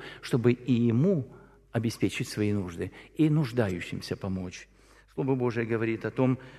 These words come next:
что он приобрел много друзей. И мы знаем, И написано так, э, и Господь говорит в шестнадцатой главе, "Чтобы они, когда обнищаете, приняли вас в вечные обители". Это условие Господне.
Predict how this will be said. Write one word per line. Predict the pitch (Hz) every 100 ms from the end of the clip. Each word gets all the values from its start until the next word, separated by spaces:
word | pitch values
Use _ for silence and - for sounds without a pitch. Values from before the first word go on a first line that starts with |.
| -
что | - 131
он | 120
приобрел | 120 117 117 120 117
много | 117 135 180 165
друзей. | 175 165 113 95 87 80 - - _ _ _ _
И | 139
мы | 143
знаем, | 135 135 131 120 - - - _ -
И | 127 123 120 113 110
написано | 113 110 113 190 - 120
так, | 117 113 113 - -
э, | 113 110 104 104 101 107 127 -
и | 113 110 104
Господь | 110 104 120 - 123
говорит | 110 110 113
в |
шестнадцатой | - - 113 107 -
главе, | 107 143 190 - - - -
"Чтобы | - 143 139
они, | 143
когда | 131 131 127 120 - -
обнищаете, | 120 110 120 113 196 202 196 170
приняли | - 110 110 123 113
вас | 101 110 -
в | 107
вечные | 110 98 - 107
обители". | 98 92 - 78 90 - - -
Это | 220 190
условие | 185 175 170 160 143
Господне. | 120 127 - - 147 107 87